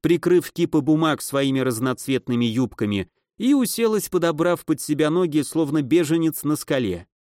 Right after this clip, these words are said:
"А я бросила рингхолл к чертовой бабушке", сообщила она Хантеру. "Анетта, ну сколько раз я тебя просил не входить в контору без стука",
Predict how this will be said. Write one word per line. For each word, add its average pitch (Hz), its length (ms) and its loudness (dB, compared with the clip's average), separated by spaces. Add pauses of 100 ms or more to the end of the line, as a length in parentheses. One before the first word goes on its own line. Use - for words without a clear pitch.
(340)
"А 196 120 0
я 277 140 2
бросила 202 500 2
рингхолл 185 580 2 (200)
к - 80 -16
чертовой 151 460 0
бабушке", 127 680 -2
сообщила 110 680 -2
она 117 140 -2
Хантеру. 107 640 -2 (380)
"Анетта, 127 560 0
ну 104 240 -2
сколько 180 400 2
раз 180 200 0
я 151 120 2
тебя 151 240 0
просил 156 360 2
не 165 120 0
входить 160 380 -2
в - 40 -14
контору 160 400 2
без 143 200 2
стука", 101 500 -4